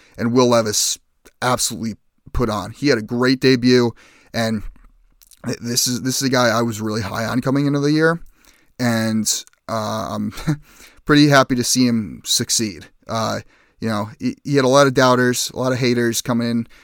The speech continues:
to the draft, you know, especially with the off the field stuff like the, um,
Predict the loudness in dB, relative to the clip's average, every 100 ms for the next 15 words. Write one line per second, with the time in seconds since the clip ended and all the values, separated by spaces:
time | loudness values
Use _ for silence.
0 | _ -10 -8 -2 0 0 -4 -8 -10 _
1 | _ _ -8 -2 -2 0 -2 -2 -4 -4
2 | -8 _ _ _ -6 -6 -6 -2 -2 -2
3 | -4 -4 -6 -6 -6 -6 -8 -8 -8